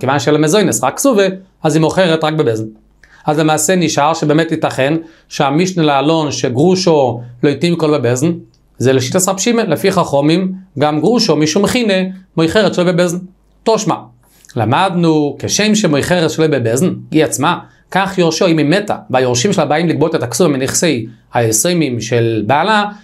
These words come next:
יורשי כסובוסו, מוכרים שלא בבית דין. עכשיו כך, בישלי למאן דאמר לפי שלא דאמר רוצה שתזבז אשתו בבית דין, אז אומרים, כי איכא דאיהי לא הניחא ליה דתזבזי,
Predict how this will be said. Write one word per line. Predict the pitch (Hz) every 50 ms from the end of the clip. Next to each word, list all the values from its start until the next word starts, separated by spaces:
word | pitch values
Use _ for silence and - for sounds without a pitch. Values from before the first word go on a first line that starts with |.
| _ _ _
יורשי | - 151 185 185 185 160
כסובוסו, | - - - 190 220 233 220 220 190 185
מוכרים | 180 165 202 233 220 - 180 175 165
שלא | 175 185 196 190
בבית | 165 165 165
דין. | 160 160 160 - _ _ _ _ -
עכשיו | 156 - - 170 165 -
כך, | - - - - - _
בישלי | 131 151 240 254 226 - - 160
למאן | 151 151 151 151 151
דאמר | 147 151 151 151
לפי | 151 147 151 165 156
שלא | 156 - 156 156
דאמר | 151 147
רוצה | 143 156 156 151 156 151
שתזבז | - 120 165 143 135 151 151 143
אשתו | 147 147 - 160
בבית | 151 143 143 143 147
דין, | 139 143 143 143 143 - _ _ _ - _ _ _
אז | - 147 147
אומרים, | 180 196 240 254 220 -
כי | -
איכא | 147 180 214 214 185
דאיהי | 156 139 131 120 - 214 196 185 175
לא | 160 151
הניחא | 147 170 190 185 190 -
ליה | 160 156 170 180
דתזבזי, | 160 151 160 160 151 131 131 139 131 139 135 143 190 185